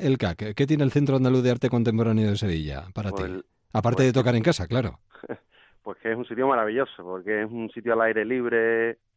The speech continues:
Speaker 2: donde se ve la, el, el,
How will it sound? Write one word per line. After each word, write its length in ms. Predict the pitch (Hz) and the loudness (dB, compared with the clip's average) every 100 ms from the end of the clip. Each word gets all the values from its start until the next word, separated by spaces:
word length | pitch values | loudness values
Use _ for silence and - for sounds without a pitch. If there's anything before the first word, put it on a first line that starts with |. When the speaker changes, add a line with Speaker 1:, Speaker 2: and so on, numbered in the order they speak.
| _ - | _ -14
Speaker 2:
donde 160 | 104 - | -14 -8
se 80 | 104 | -4
ve 280 | 107 104 107 | -2 0 0
la, 340 | 107 107 107 | 0 0 -2
el, 420 | 101 104 101 87 | -4 -6 -8 -12
el, 600 | 101 101 98 92 92 - | -14 -10 -10 -10 -14 -18